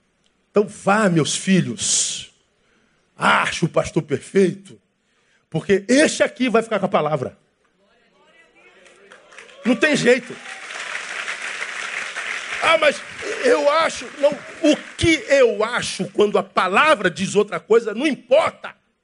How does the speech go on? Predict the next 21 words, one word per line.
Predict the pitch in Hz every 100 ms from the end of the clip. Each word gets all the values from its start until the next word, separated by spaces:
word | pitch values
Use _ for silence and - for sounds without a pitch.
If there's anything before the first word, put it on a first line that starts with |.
| _ _ _ _ _ _ _ _ _ _ _ _ _ _ _ _ _ _ _ _ _ _ _ _ _ _ _ _ _ _ _ _ _ _ _ _ -
Você | 254
pode | - 302 294
discordar | 254 - 254 208 254
como | 254 247
sendo | 214 226 208
Bolsonaro | 196 208 208 190 208 180
de | 160
quem | 165 185
é |
do | 175
Haddad, | 175 165 247 240
você | 226
pode, | 226 226 220
como | 214 196
quem | 208 185 190
é |
do | 185
Haddad, | 175 208 226
discordar | - 208
de | 226
Bolsonaro. | 208 202 180 220